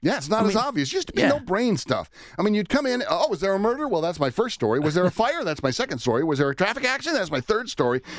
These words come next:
Speaker 1: "Did somebody do something in
Speaker 2: Right.
Speaker 1: Washington?" That's my fourth story. That's five minutes.
Speaker 2: <laughs>
Speaker 1: Bye-bye."
Speaker 2: See ya.
Speaker 1: Yeah.
Speaker 2: Done.
Speaker 1: Now, no, you gotta really
Speaker 2: Well,
Speaker 1: think about what your folks, your listeners and your readers, whatever, what they really want. But at the same time, try to give them what they really need.
Speaker 2: Well,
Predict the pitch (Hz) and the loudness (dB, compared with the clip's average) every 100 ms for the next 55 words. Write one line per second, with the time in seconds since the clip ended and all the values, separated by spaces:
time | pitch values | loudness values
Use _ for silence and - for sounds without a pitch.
0 | - 180 180 240 220 208 226 233 220 202 | -4 0 0 0 0 0 0 0 0 2
1 | 254 - 320 294 180 180 - 220 - 190 | 2 0 0 -2 0 -2 2 0 2 2
2 | 170 196 233 - 214 226 320 277 - 415 | 4 2 0 2 2 2 0 -2 0 2
3 | 381 359 349 349 - - 330 302 240 - | 4 4 4 2 0 -2 0 2 0 -2
4 | - 254 277 196 135 156 202 277 330 302 | -6 2 4 4 0 0 2 2 0 -2
5 | - 135 147 131 143 156 139 117 135 131 | -2 2 2 2 2 2 2 4 4 6
6 | 120 - - 170 170 - 131 123 123 120 | 2 0 0 0 0 -2 0 2 2 0
7 | 120 151 - 156 135 131 - - 123 120 | 0 0 0 -4 0 0 0 -2 0 2
8 | 127 - 120 110 107 101 123 113 104 101 | 0 0 0 2 2 4 4 2 2 0
9 | 107 98 - - 117 - 90 120 180 156 | 0 0 -4 -8 -6 -2 0 2 2 2
10 | 135 127 127 - - _ - 98 131 113 | 2 2 -2 -10 -20 _ -10 -2 -2 -2
11 | 113 156 147 139 143 123 117 107 - _ | -2 0 2 2 2 4 2 0 -4 _
12 | _ _ _ _ - - 139 139 131 120 | _ _ _ _ -12 -2 2 2 0 0
13 | 120 98 107 101 101 98 90 85 76 - | -2 0 0 0 0 0 0 -4 -6 -14
14 | _ _ _ - 170 180 165 | _ _ _ 0 2 4 0